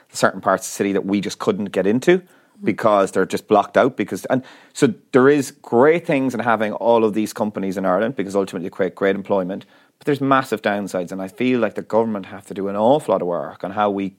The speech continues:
Speaker 1: help support Irish indigenous business in Dublin that's servicing the country,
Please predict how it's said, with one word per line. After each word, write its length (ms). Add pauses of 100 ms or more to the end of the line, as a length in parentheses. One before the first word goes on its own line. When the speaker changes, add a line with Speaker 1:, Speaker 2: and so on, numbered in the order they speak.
Speaker 1:
help 240
support 480 (480)
Irish 540 (400)
indigenous 440
business 360
in 80
Dublin 300
that's 180
servicing 560
the 80
country, 420